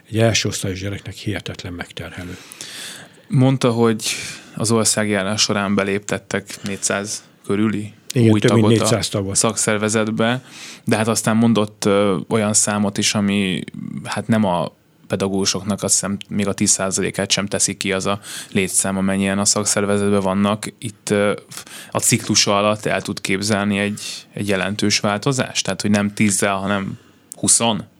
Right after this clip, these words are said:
Speaker 2: legalább, vagy harminc
Speaker 1: Én
Speaker 2: ezer
Speaker 1: jelenleg,
Speaker 2: valamennyi?
Speaker 1: a, jelenleg én azzal lennék elégedett, ha a zuhanást megállítanánk, vagy a taglétszámot. Tehát E, lehet, hogy pessimista vagyok. Én azt szeretném, ha,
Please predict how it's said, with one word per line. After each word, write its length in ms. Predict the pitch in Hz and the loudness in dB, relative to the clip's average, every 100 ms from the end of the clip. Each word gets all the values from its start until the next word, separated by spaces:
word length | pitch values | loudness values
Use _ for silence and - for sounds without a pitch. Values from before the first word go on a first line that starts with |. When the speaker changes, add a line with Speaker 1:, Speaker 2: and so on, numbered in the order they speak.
| - | -12
Speaker 2:
legalább, 440 | - 98 113 - - | -4 0 0 -2 -6
vagy 260 | - - | -8 -8
harminc 600 | - 95 127 120 107 - - | -4 2 6 6 4 -2 -6
Speaker 1:
Én 80 | _ - | _ -2
Speaker 2:
ezer 240 | 120 123 | 4 4
Speaker 1:
jelenleg, 320 | 131 117 117 | 4 4 6
Speaker 2:
valamennyi? 380 | 113 120 98 87 - | 6 4 0 -4 -2
Speaker 1:
a, 120 | 104 135 | -2 2
jelenleg 500 | 120 123 123 113 104 | 4 4 4 4 4
én 120 | 113 | 4
azzal 260 | 107 101 101 | 4 4 2
lennék 300 | 98 101 92 | 2 2 2
elégedett, 460 | 104 98 101 92 - | 2 2 0 -2 0
ha 220 | 107 101 | 0 0
a 180 | 127 107 | 0 0
zuhanást 560 | 110 95 98 95 - | 0 0 0 -2 -2
megállítanánk, 720 | 101 95 92 90 - 98 95 | -2 -2 -6 -6 -6 -4 -4
vagy 100 | 107 | -6
a 60 | 95 | -2
taglétszámot. 680 | 110 92 98 - 104 104 - | -2 -2 -4 -4 -4 -4 -2
Tehát 200 | 110 - - - - - - - - | -2 -2 -8 -10 -8 -10 -12 -16 -6
E, 120 | 139 113 110 110 110 110 110 127 | 2 4 6 6 6 4 4 4
lehet, 260 | 143 127 120 | 4 4 4
hogy 100 | 117 | 2
pessimista 640 | 120 - 117 104 - 107 | 4 4 4 2 2 0
vagyok. 380 | 95 110 139 - | 2 4 4 2
Én 300 | 120 117 110 | -2 2 2
azt 160 | 107 - | 2 2
szeretném, 500 | 107 98 - 101 85 | 0 -2 -4 -4 0
ha, 300 | 107 104 | 2 0